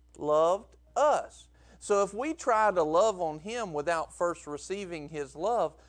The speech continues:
we're already behind the eight ball. I mean, we're already, uh, missing it.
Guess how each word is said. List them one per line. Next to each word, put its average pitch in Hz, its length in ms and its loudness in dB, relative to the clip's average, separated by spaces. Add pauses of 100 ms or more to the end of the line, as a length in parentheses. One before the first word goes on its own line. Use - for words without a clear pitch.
(180)
we're 202 240 2
already 190 560 2
behind 165 640 -2
the 156 320 -4
eight 180 200 -6
ball. 113 280 -4
I 117 40 -2
mean, 135 200 -10
we're 156 180 0
already, 165 640 -2 (300)
uh, 131 180 -4
missing 143 540 -8
it. 98 160 -20